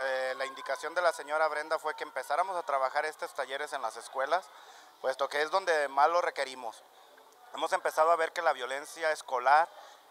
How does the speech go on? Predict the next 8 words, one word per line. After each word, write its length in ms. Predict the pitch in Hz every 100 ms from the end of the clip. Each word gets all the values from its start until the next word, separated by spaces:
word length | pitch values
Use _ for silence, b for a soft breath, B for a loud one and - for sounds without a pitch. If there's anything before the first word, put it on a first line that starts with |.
| -
va 120 | 131 151
en 80 |
aumento, 640 | 175 160 151 175 190 214 220
entonces 520 | 165 139 151 165 175
tenemos, 460 | 151 139 156 160 -
teníamos 440 | 131 127 143 165 -
que 100 | 165
atacar 520 | 170 - 160 160